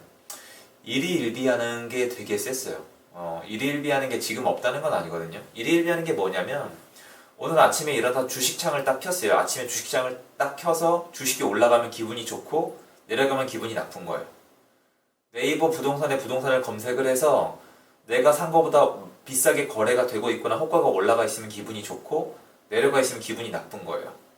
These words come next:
모든 인간이 이래요. 지금 저도 그래요. 모두가 그런데, 여러분은 이미 알고 있는 사실이 있죠. 고수들은 안 그래요. 고수들은 안 그래요.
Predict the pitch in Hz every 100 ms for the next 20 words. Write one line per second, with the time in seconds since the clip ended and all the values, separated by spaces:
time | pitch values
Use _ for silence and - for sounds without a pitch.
0 | _ _ _ _ _ - - - _ -
1 | 113 107 - - 117 - 104 98 - _
2 | _ _ _ _ _ - 139 180 165 202
3 | 208 113 - - - - - _ _ _
4 | _ - 131 160 160 117 113 107 90 90
5 | 110 98 - - - _ _ _ _ _
6 | _ _ _ _ - 139 165 160 156 147
7 | 113 139 160 - - - 151 160 151 143
8 | 156 - - - - 156 85 - _ _
9 | _ _ _ _ _ 135 151 180 170 151
10 | 139 127 - 90 156 - - - _ _
11 | _ _ _ _ _ _ _ _ _ _
12 | _ _ 131 143 175 165 151 151 143 -
13 | - - 98 - -